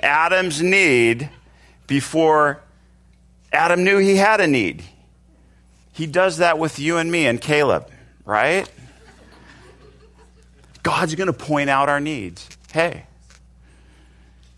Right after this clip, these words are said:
he knows, you know, don't need to get anxious about a wife or a husband.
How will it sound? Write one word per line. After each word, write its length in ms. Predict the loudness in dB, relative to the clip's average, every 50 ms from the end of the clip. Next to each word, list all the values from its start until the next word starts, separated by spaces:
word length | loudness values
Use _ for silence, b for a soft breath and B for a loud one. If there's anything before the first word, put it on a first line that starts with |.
| b -18 -10
he 160 | -6 -4 -2
knows, 480 | 0 0 2 2 2 0 -2 -6 -10 -12 -12
you 100 | -6 -2
know, 320 | -2 0 0 -2 -4 -6 -8
don't 380 | -10 -14 -8 -4 -2 -2 -2
need 100 | -2 -4
to 60 | -4
get 120 | -4 -2 -2
anxious 460 | 0 0 -2 -2 -2 -6 -6 -8 -6
about 460 | -2 0 0 0 0 -2 -4 -8 -10 -6 -4
a 80 | -4
wife 480 | -2 0 0 0 0 -2 -4 -6 -10 -10
or 220 | -8 -6 -6 -6
a 100 | -8 -10 -12 -8
husband. 520 | -4 -4 -4 -4 -6 -10 -10 -10 -10